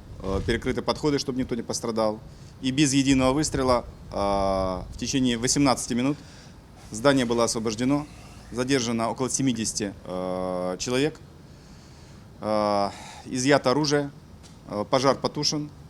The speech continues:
В настоящий момент здание администрации контролируется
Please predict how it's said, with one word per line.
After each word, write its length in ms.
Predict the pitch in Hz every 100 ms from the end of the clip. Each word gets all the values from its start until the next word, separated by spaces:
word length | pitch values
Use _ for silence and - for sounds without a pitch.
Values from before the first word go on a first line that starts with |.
| - - - -
В 20 |
настоящий 380 | 123 - 147 143
момент 260 | 127 123 110
здание 440 | 127 131 117 110 -
администрации 600 | 110 120 117 123 110 113
контролируется 720 | 131 123 139 151 147 - 135